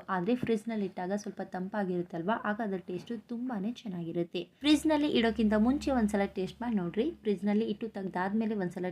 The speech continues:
ಟೇಸ್ಟ್ ಮಾಡಿ ನೋಡ್ರಿ, ಯಾವ ಟೇಸ್ಟು ಚೆನ್ನಾಗಿರುತ್ತೆ ಅಂತ ನಿಮಗೂ ಕೂಡ ಗೊತ್ತಾಗುತ್ತೆ. ಎರಡು ಟೇಸ್ಟು ಚೆನ್ನಾಗಿರುತ್ತೆ, ಆದರೆ ಫ್ರಿಜ್ನಲ್ಲಿ ಇಟ್ಟು ತೆಗ್ದಾದ್ಮೇಲೆ ಸ್ವಲ್ಪ ಕೂಲ್ ಆಗಿರುತ್ತಲ್ವ,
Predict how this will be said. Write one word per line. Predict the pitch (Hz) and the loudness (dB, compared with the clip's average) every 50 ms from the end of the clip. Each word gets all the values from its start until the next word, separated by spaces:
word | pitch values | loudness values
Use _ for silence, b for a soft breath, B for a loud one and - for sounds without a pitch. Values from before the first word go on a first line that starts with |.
| 175 | -6
ಟೇಸ್ಟ್ | - 180 160 - - | -8 -10 -10 -10 -8
ಮಾಡಿ | 208 220 214 | -6 -4 -4
ನೋಡ್ರಿ, | 196 170 165 156 185 170 - - 208 | -4 -4 -4 -4 -4 -4 -4 -4 -6
ಯಾವ | 196 226 226 - | -6 -6 -6 -6
ಟೇಸ್ಟು | 277 262 254 - 277 - | -6 -6 -4 -6 -6 -4
ಚೆನ್ನಾಗಿರುತ್ತೆ | - 226 208 202 190 185 175 175 175 - 170 | -4 -2 -2 0 0 0 -2 -2 -4 -4 -6
ಅಂತ | 165 - 220 233 233 | -6 -6 -6 -6 -4
ನಿಮಗೂ | 214 185 180 180 175 180 - | -4 -4 -2 -4 -4 -6 -6
ಕೂಡ | 175 - - 294 311 | -10 -10 -6 -4 -4
ಗೊತ್ತಾಗುತ್ತೆ. | 285 208 - 165 160 160 170 160 - 180 175 - - - - - - - _ _ _ _ _ - _ _ _ _ - | -4 -4 -6 -8 -4 -4 -4 0 2 0 0 0 -4 -14 -20 -20 -20 -20 _ _ _ _ _ -20 _ _ _ _ 0
ಎರಡು | 214 214 247 262 302 302 | 2 4 4 4 2 0
ಟೇಸ್ಟು | - 262 240 - 277 254 - 240 | 0 -2 -2 0 -2 -4 0 0
ಚೆನ್ನಾಗಿರುತ್ತೆ, | 202 190 196 208 202 220 185 180 180 - 269 - - | 0 2 2 2 2 2 2 2 0 0 0 4 4
ಆದರೆ | 254 220 220 254 247 - | 4 4 4 2 2 2
ಫ್ರಿಜ್ನಲ್ಲಿ | - 247 220 208 247 254 254 247 247 | 0 -2 0 2 4 4 6 4 4
ಇಟ್ಟು | 247 247 226 240 | 2 -2 -4 -4
ತೆಗ್ದಾದ್ಮೇಲೆ | 220 202 180 185 185 185 180 190 190 226 240 - | -4 -2 2 2 2 2 2 2 0 0 -2 -4
ಸ್ವಲ್ಪ | 262 - - 214 214 - | -6 -6 -6 -6 -8 -8
ಕೂಲ್ | - - 233 233 214 202 | -8 -6 -2 0 0 0
ಆಗಿರುತ್ತಲ್ವ, | 185 185 180 175 - 175 175 180 | 0 0 -2 -2 -4 -2 -2 0